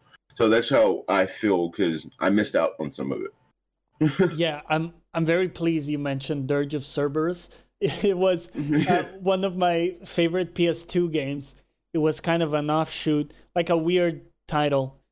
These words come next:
Speaker 2: Not a lot of people
Speaker 1: Mm-hmm.
Speaker 2: knew about it, and, uh, it was a cool game. And you're right, there is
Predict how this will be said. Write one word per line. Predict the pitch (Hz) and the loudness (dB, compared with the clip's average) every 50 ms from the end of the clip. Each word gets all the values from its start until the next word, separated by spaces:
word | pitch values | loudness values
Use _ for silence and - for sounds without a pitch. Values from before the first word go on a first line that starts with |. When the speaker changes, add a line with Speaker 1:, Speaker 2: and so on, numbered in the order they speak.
| _ _ | _ _
Speaker 2:
Not | - 143 151 151 | -2 0 2 2
a | 147 | 2
lot | 147 147 147 | 2 2 0
of | 143 135 | 0 0
people | 135 151 147 139 143 139 139 | 0 -2 0 2 2 2 2
Speaker 1:
Mm-hmm. | 143 277 - _ _ _ _ _ _ _ _ _ _ - 147 | 0 -4 -8 _ _ _ _ _ _ _ _ _ _ -6 -4
Speaker 2:
knew | 147 151 160 156 | 0 0 2 2
about | 147 139 139 139 139 143 143 | 2 2 2 0 0 2 0
it, | 147 139 139 - - _ - | 0 -2 -4 -8 -10 _ -2
and, | 156 143 139 143 139 | 0 0 2 2 2
uh, | 139 | 2
it | 139 139 147 | 2 2 2
was | 170 170 170 | 0 -2 -4
a | 170 | -6
cool | - 175 170 165 | -6 -4 -4 -2
game. | 160 170 165 160 143 - - - - - - - - | 0 -2 -2 -2 -4 -8 -14 -20 -20 -20 -12 -4 -2
And | 170 165 | 2 2
you're | 160 170 165 | 4 4 4
right, | 160 165 170 175 156 139 | 2 2 2 0 0 2
there | 156 156 156 | 2 2 2
is | 160 165 160 - - - | 2 0 0 -2 -6 -10